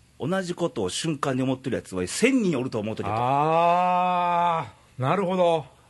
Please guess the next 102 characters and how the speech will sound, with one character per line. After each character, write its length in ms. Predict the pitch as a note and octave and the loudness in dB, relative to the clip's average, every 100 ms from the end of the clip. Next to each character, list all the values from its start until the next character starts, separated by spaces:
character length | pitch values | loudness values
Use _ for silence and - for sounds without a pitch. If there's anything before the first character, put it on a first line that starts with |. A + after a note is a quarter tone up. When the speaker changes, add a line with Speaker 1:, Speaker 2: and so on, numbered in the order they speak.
| _ - | _ -2
Speaker 1:
や 200 | G#2+ D#3+ | 2 2
る 80 | B3 | 2
か 140 | A#2 | 2
や 100 | C3+ | 2
ら 80 | F3 | 0
へ 60 | |
ん 40 | A2 | -2
か 100 | F#2 | -2
だ 160 | A2 | 0
け 100 | A#2 | 2
や 100 | F#3+ | 0
ぞ 100 | A#2+ | 0
と。 60 | - | -6
Speaker 2:
あ 20 | E2 F2 F#2 F#2+ F#2+ | -10 -8 -6 -8 -6
ー、 40 | |
ほ 60 | C#3 | -6
な 80 | |
逆 380 | D3 A3+ A#3+ C4+ | 2 2 4 2
に 80 | C4 | 0
早 180 | - E3+ | 2 2
う 40 | |
や 100 | F3 | 2
ら 100 | A#3 | 0
な 100 | A#3 | 0
っ 40 | D3 | -4
て 140 | - | -4
い 20 | |
う 40 | B2 | -4
部 120 | C3 | -2
分 80 | A2+ | -4
も 60 | F#2 | -4
あ 40 | |
り 40 | |
ま 80 | G2+ | -4
す 80 | A2 | -2
よ 80 | B2+ | -4
ね。 200 | F#2 G2 - | -6 -8 -2
Speaker 1:
や 160 | B2 | 0
れ 80 | D3+ | 0
る 80 | D#3 | -2
時 120 | C#3+ | -4
に 60 | G2+ | -4
や 100 | F#2 | -2
れ 80 | |
よ 80 | F#2 | -4
と。 80 | D#2 | 2
Speaker 2:
や 100 | D#3 | 2
れ 80 | D3 | 2
る 80 | C3+ | -2
時 200 | A#2+ G#2+ | -6 -2
に 80 | |
ね。 240 | D#3+ E3+ - | 0 -2 -4
Speaker 1:
う 40 | F#2+ | -12
ん。 160 | D#2 - _ _ _ - | -14 -16 _ _ _ -4
Speaker 2:
あ、 100 | F#3 | 2
え 40 | A3+ | 4
え 40 | |
こ 80 | C#4+ | 4
と 80 | B3+ | 0
思 120 | A#3+ | -2
い 40 | |
つ 80 | A#3 | -4
い 60 | A3+ | -2
た。 200 | E3 - - | -4 -4 -6
ま 160 | F#3+ | -4
た 80 | E3 | -2
後 140 | D3+ D3+ | -2 0
か 120 | F#3 | -2
ら。 160 | A#2+ - | -2 -6
Speaker 1:
だ 80 | C3+ | -4
か 60 | |
ら 80 | G#2+ | -2
思 300 | D#3 A3 F#4 | 2 0 2
う 100 | F4+ | 2
と 200 | F3 C#3+ | 4 2
か 180 | - F2+ | 2 -2
ね、 80 | F2+ | -2
Speaker 2:
い 40 | F2+ | -2
つ 20 | |
か。 260 | - B3 | 0 2
Speaker 1:
考 80 | F#4 | 4
え 160 | F4 E3+ | 4 2
る 100 | F3+ | 0
っ 20 | |
て 180 | G2 G2 | -4 -6
の 140 | F2+ | -2
は、 240 | A2+ G#2 - - _ C3+ | 0 0 -4 -16 _ -8
Speaker 2:
う 40 | |
ん。 80 | A#2 | -2
Speaker 1:
誰 220 | A#2+ A2+ | 0 0
で 100 | C3+ | 0
も 100 | D3 | -2
で 100 | D#3 | 0
き 120 | B3+ | 2
る 100 | C#4+ | 0
ん 80 | A#2 | 0
よ。 140 | - - - - | -6 -18 -20 -14
Speaker 2:
あ 320 | G2 F#2+ F2 | -10 -10 -10
ー、 20 | G#2 | -10
極 120 | - | -8
端 100 | |
な 40 | B2 | -4